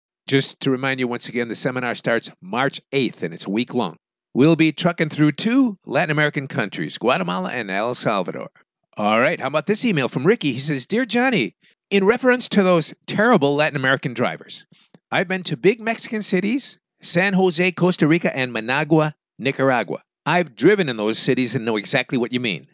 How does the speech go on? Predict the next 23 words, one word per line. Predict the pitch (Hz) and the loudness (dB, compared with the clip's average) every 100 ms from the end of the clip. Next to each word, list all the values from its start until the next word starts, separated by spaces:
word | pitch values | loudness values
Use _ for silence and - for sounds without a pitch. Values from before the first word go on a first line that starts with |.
| _ _ _ - | _ _ _ -4
I've | 120 | -2
seen | - 160 - | 0 -2 -2
hundreds | 170 202 226 | -2 -2 -2
of | 185 - | -2 0
people | 160 170 139 | 0 2 0
in | 139 | -2
cars | - 135 120 120 135 _ - | -2 0 2 0 -4 _ -4
and | 156 | 0
motorcycles | 185 165 - 110 120 117 _ _ - | 2 2 0 -6 -8 -10 _ _ 0
break | 165 180 - | 2 2 -2
transit | 170 156 151 139 | -2 0 0 0
laws | 123 120 127 117 - | 2 2 0 -2 -10
night | 104 131 139 | -4 0 0
and | 135 120 | 0 0
day, | 110 80 - _ - | 0 -2 -10 _ -2
day | 135 143 | 2 2
in | 143 | 2
and | 123 95 | -2 -4
day | 101 113 | -2 0
out." | 95 69 _ _ _ _ _ - | 0 -4 _ _ _ _ _ -2
You're | 147 180 | 2 4
right, | 160 190 160 | 4 2 0
Johnny. | - 110 117 143 147 | -2 -2 -2 -2 -4